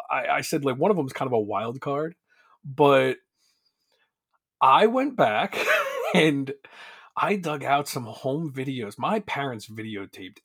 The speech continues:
everything when I was a kid. And I had some stuff that we had converted to D V D, but I went back and found some old, uh, I think they're called V H S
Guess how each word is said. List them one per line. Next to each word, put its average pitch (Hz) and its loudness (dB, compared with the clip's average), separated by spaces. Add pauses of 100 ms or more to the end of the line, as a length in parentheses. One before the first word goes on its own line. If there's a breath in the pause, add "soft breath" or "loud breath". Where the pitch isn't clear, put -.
(100)
everything 110 -8
when 92 -10
I 87 -8
was 90 -18
a - -20
kid. - -20 (680)
And 117 -2 (180)
I 131 0
had 156 -4
some 202 -6
stuff - -6
that - -6
we 139 -4
had 123 -6
converted 117 -8
to 117 -12
D 110 -10
V 101 -14
D, 180 -4 (540 soft breath)
but - 2
I 165 6
went 233 0
back 147 2
and 110 -10
found 131 -4
some 117 -10
old, 151 0 (200)
uh, 123 -4 (140)
I 113 -8
think 208 -10
they're 269 -4
called 113 -8
V 131 -8
H 214 -6
S 143 -6